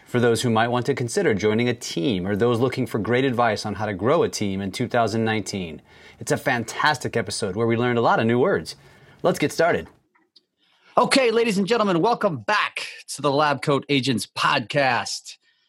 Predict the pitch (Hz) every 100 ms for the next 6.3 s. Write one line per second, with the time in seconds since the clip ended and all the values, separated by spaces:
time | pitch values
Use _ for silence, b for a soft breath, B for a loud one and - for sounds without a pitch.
0 | _ _ 170 160 180 156 202 202 180 175
1 | 175 151 143 143 135 143 139 147 135 135
2 | - 147 139 135 127 165 240 139 113 117
3 | 135 233 247 196 151 139 170 214 _ 123
4 | - 113 101 104 135 135 _ _ _ 151
5 | 170 160 135 - - - - 170 175 151
6 | 131 131 135